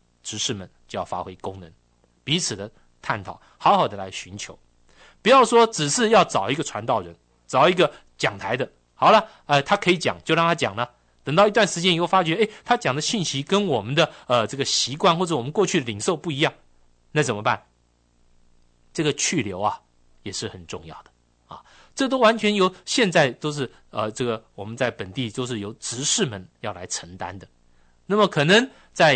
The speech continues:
一些我们的内地教会不习惯说执事有那么大权柄，但是呢，这种现象呢，啊，或多或少会越来越明显。为什么？因为个人的领受到一个阶段以后，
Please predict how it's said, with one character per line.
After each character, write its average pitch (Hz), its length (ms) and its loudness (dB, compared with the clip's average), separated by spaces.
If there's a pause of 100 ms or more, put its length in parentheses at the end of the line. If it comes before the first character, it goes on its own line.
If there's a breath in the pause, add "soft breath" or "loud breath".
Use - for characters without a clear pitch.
(100)
一 - 60 -10
些 147 280 0 (160 soft breath)
我 104 140 -6
们 110 180 -8
的 110 200 -4
内 147 180 2
地 127 140 -6
教 143 180 4
会 117 240 -4 (140 soft breath)
不 - 80 -4
习 - 320 0
惯 165 200 4
说 139 160 -2
执 139 220 -8
事 131 160 -4
有 101 100 -4
那 143 120 -4
么 147 80 -4
大 117 180 2
权 - 300 -12
柄， - 120 -14 (460)
但 147 160 2
是 147 120 -2
呢， 131 140 -2 (240 soft breath)
这 262 200 0
种 113 180 -4
现 139 220 -2
象 117 180 -2
呢， 101 140 -10 (180)
啊， 87 180 -12 (160 soft breath)
或 202 220 2
多 170 160 0
或 147 140 0
少 98 180 -6 (120)
会 120 140 -8
越 117 140 -2
来 110 100 2
越 113 240 -6 (200)
明 107 200 -8
显。 101 240 -6 (440)
为 131 100 -4
什 - 100 -8
么？ 87 160 -16 (200 soft breath)
因 247 180 -2
为 226 240 2 (560 soft breath)
个 294 160 4
人 151 180 2
的 170 80 0
领 101 240 -8
受 143 220 -2
到 - 180 -4
一 - 60 -16
个 - 80 -18
阶 196 180 -2
段 151 300 0
以 87 60 -14
后， 113 180 -10